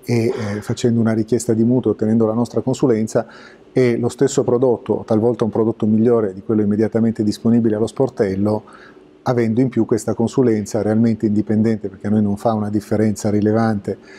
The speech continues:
se il cliente va da una banca piuttosto che dall'altra, ci interessa che il cliente ottenga la cosa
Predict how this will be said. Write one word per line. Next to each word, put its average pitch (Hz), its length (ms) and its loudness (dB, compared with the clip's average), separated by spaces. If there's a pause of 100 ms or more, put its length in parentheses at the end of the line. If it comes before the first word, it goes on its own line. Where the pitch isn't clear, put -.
(200)
se - 260 -2
il 120 220 -2
cliente 110 320 -2
va 110 80 0
da 110 100 0
una 110 160 0
banca 113 300 0
piuttosto 104 400 -4
che 113 100 0
dall'altra, 107 460 0
ci - 140 -12
interessa 110 320 -2
che 104 60 0
il 98 60 -2
cliente 113 260 -2
ottenga 107 280 0
la 107 100 0
cosa 107 240 0